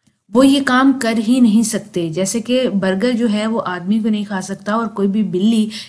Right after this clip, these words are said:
linguistics की study नहीं कर सकती। अब यहाँ पे जो हमारे noun हैं वो गलत लगे हुए हैं। बेशक grammar के एतबार से ये दोनों जुमले ठीक है, लेकिन semantic feature या semantics की study करने के बाद हमें पता है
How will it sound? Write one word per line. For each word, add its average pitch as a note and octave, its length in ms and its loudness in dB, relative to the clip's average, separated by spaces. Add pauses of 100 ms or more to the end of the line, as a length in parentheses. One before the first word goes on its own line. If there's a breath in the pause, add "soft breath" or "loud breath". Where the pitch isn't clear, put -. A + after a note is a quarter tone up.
linguistics G#3+ 640 2
की C4 120 -2
study A3+ 380 2
नहीं G#3 260 4
कर F#3+ 100 -2
सकती। D#3+ 460 -8 (420 loud breath)
अब G#3 120 2
यहाँ A3+ 200 2
पे D4+ 100 -4
जो C#4+ 120 0
हमारे C4+ 240 0
noun A3 380 2
हैं A#3+ 120 2
वो B3+ 140 -4
गलत G#3 300 -2
लगे F3+ 220 -4
हुए E3+ 240 -8
हैं। D#3+ 100 -10 (480 loud breath)
बेशक G#3+ 280 2
grammar G#3 420 2
के B3+ 140 -2
एतबार G#3+ 340 0
से A3 120 -2
ये B3 80 2
दोनों A#3 220 0
जुमले G3+ 280 0
ठीक F3+ 300 -8
है, E3+ 120 -6
लेकिन F#3 260 -4
semantic A3 500 0
feature A3 440 -2 (300 loud breath)
या A3 60 2
semantics G#3+ 500 0
की - 160 -4
study A#3 320 0
करने A3+ 300 2
के G3+ 60 2
बाद G3 160 2
हमें G3 260 2
पता F#3 260 -6
है G3 260 -4